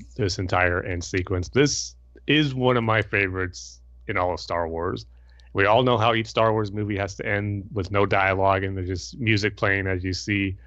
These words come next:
you know, the visuals and the music here, the Jedi Steps. It's become one of my favorites of the sequel trilogy. I just remember loving it when I first heard it, and one of the ones that stuck out to me and always went back to when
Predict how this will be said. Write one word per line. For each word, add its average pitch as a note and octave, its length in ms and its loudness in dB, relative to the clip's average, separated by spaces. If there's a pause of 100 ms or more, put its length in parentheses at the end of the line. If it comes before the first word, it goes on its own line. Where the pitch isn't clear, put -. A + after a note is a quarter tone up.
(460)
you - 80 -6
know, G#2 40 0
the G2+ 100 2
visuals G2+ 680 0 (420)
and G2+ 180 0
the F#2+ 60 -6
music A#2+ 500 -2
here, G2 220 -2
the F2 100 -6
Jedi G2 340 0
Steps. - 600 -6 (140)
It's A2+ 180 -6
become A#2 320 0
one G#2+ 140 0
of G2+ 80 -4
my G2 140 -2
favorites G2 760 -6
of G2 160 -6
the - 80 -8
sequel G2 360 -10
trilogy. A#2 540 -6
I G#2 80 -4
just F#2+ 180 -6
remember F#2 380 2 (460)
loving A2 260 2
it A2+ 80 2
when G#2+ 120 2
I G2 60 4
first G2 320 -4
heard G2+ 200 -2
it, G2 180 -2
and F#2 300 -10 (100)
one G2+ 300 0
of G2 40 -6
the G2 60 0
ones F#2+ 320 -2
that - 160 -4
stuck A2+ 240 0
out G2+ 200 2
to A2 80 -10
me G2 80 -2
and F#2+ 100 2
always F#2+ 240 -4
went G2 180 -6
back G2 220 0
to B2 200 -4
when F#2+ 240 -8